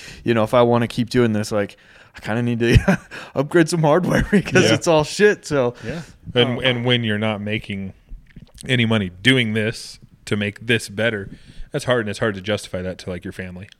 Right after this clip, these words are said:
Speaker 2: to your
Speaker 1: Yeah.
Speaker 2: wife. Like, "Hey, I wanna spend more money on this." 'Cause when we started, I, I bought a new laptop. I've never even owned a laptop. I've never had a reason to.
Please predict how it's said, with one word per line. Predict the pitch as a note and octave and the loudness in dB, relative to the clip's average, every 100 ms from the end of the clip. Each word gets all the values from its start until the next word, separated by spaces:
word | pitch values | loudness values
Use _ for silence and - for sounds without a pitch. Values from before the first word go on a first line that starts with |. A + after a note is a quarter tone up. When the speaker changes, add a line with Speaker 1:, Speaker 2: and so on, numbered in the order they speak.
| _ | _
Speaker 2:
to | - | -6
your | G2 | -4
Speaker 1:
Yeah. | F#2+ | -4
Speaker 2:
wife. | F#2 F#2+ - | -6 -10 -12
Like, | F#2+ F2+ | -12 -4
"Hey, | A2 | -2
I | G#2 | -2
wanna | G2+ | -6
spend | F#2+ - G2 | -10 -10 -8
more | G2 | -8
money | F#2+ F#2+ F#2+ | -10 -10 -12
on | F#2+ | -14
this." | F#2+ _ _ _ | -16 _ _ _
'Cause | - | -10
when | A2 | -6
we | G#2+ C3+ | -4 -4
started, | - G2 F#2 F2+ _ _ _ _ _ _ _ _ | -2 -4 -4 -8 _ _ _ _ _ _ _ _
I, | G#2+ A2 G2+ F#2 | -2 -2 -2 -6
I | A#2+ | -8
bought | A2 G#2 | -4 -4
a | G2+ | -2
new | G#2+ | -4
laptop. | G#2+ G2+ - G2+ - - | -4 -6 -6 -6 -8 -10
I've | A#2 A#2 A#2 | -4 -4 -4
never | A#2 G2+ | -8 -8
even | F#2 | -10
owned | G2 F#2+ | -10 -10
a | |
laptop. | E2+ F2 - - | -12 -16 -14 -10
I've | G#2 | -6
never | A#2 A2 | -2 -2
had | A2 | 0
a | |
reason | A#2 A2 F2+ | -2 -4 -8
to. | D2+ | -18